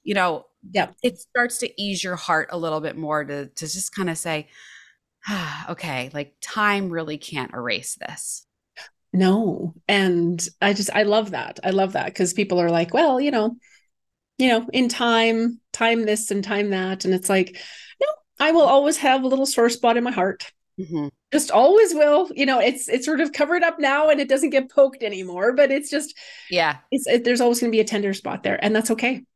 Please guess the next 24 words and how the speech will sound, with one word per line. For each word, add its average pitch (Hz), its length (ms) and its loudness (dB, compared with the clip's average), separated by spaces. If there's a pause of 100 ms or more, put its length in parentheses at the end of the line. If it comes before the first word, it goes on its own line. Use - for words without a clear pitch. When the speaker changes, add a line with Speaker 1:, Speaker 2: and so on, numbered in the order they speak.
(140)
Speaker 2:
I 208 80 0
just, 202 220 -2
it's, 233 240 0
it's 233 180 0
a 214 40 2
part 226 280 0
of 196 240 0
me. 202 460 0 (420)
Speaker 1:
I 190 140 0
wanna 190 260 2
tell 208 180 -2
you 180 160 -2
an 170 100 -2
analogy. 156 560 -2
Do 151 120 -10
you 160 80 -2
ever 160 180 0
hear 160 460 0
the 151 120 -4
ball 156 260 2
in 147 60 -4
the 151 80 -4
box 147 380 -2
analogy? 151 680 -2